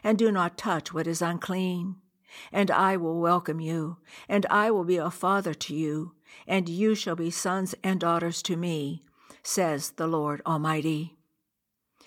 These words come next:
By his word, the Lord God makes his position very clear. You cannot serve two masters and be faithful to both.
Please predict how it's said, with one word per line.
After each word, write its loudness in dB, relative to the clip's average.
By 4
his -4
word, -2
the 0
Lord 6
God 0
makes -2
his -2
position -4
very -2
clear. -2
You 4
cannot 0
serve -2
two -4
masters -2
and -2
be -2
faithful -4
to -4
both. 0